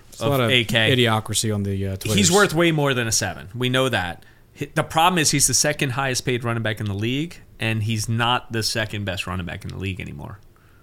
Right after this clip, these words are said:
Speaker 2: That's reality.
Speaker 1: Yeah.
Speaker 2: Right? So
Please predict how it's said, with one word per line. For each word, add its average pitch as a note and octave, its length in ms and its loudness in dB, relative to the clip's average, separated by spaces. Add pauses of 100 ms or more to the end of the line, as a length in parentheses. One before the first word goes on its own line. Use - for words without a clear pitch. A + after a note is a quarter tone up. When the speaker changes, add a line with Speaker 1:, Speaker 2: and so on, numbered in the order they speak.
(580)
Speaker 2:
That's C3 280 2
reality. D2+ 400 -2
Speaker 1:
Yeah. E4 120 -2 (220)
Speaker 2:
Right? A2+ 240 2 (680)
So D3 500 4